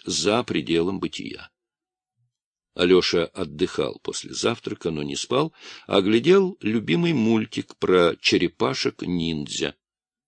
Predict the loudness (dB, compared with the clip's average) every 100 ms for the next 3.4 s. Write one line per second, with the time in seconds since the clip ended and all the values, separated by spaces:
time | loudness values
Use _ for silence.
0 | _ -20 -20 -2 4 6 8 6 4 -2
1 | -2 0 0 2 2 2 2 4 6 6
2 | 4 -2 -2 2 2 0 0 0 2 2
3 | 2 0 -2